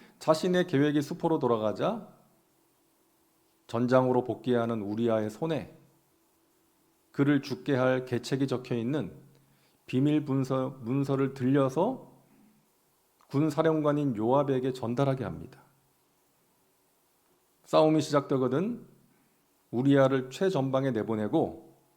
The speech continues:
너희들은 뒤로 물러나서 그를 죽게 만들어라.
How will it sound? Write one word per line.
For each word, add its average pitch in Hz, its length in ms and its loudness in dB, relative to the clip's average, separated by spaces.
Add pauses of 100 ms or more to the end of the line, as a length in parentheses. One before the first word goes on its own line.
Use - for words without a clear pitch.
(720)
너희들은 117 400 2
뒤로 120 240 0
물러나서 127 920 2 (280)
그를 120 300 0
죽게 143 260 0
만들어라. 90 580 -2